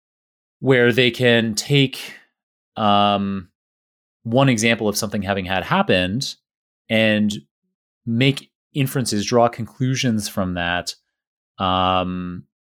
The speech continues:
so this, there's this lack of cause and effect, um, that, that we, deep neural networks as we've conceived of them today don't handle. And all of the big advancements in A I in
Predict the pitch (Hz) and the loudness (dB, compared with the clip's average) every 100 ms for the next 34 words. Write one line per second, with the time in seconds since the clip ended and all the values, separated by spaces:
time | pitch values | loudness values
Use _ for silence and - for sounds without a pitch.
0 | _ _ _ _ - - 113 110 107 - | _ _ _ _ -8 2 4 4 2 -2
1 | - 123 110 117 - 131 120 131 139 139 | -6 -4 -2 -2 -6 -2 0 0 -2 -6
2 | - 117 107 104 95 - 95 92 - _ | -4 -2 0 -2 -8 -4 -4 -4 -10 _
3 | _ _ _ _ _ 98 92 92 90 90 | _ _ _ _ _ -4 -2 -2 0 -2
4 | 90 90 87 _ _ _ _ _ _ _ | -4 -8 -12 _ _ _ _ _ _ _
5 | _ 107 98 - _ - 110 107 104 - | _ 0 0 -4 _ -6 -4 -4 -8 -12
6 | 127 123 160 147 135 - - 123 151 143 | -8 -8 -8 -6 -6 -6 -16 0 0 2
7 | 143 123 120 110 110 117 104 107 110 - | 2 4 4 2 0 -2 -2 -2 -4 -4
8 | 104 101 95 - - 107 123 120 _ _ | -4 -4 -4 -6 0 2 2 -2 _ _
9 | - 107 92 92 82 95 110 123 117 104 | -4 -2 -2 -6 -6 0 2 2 0 0
10 | 113 110 110 117 101 98 - 101 98 92 | 2 2 0 -8 -4 -4 -4 -8 -4 -2
11 | 92 92 90 90 - _ _ 101 95 92 | -2 -2 -2 -6 -10 _ _ -12 -10 -10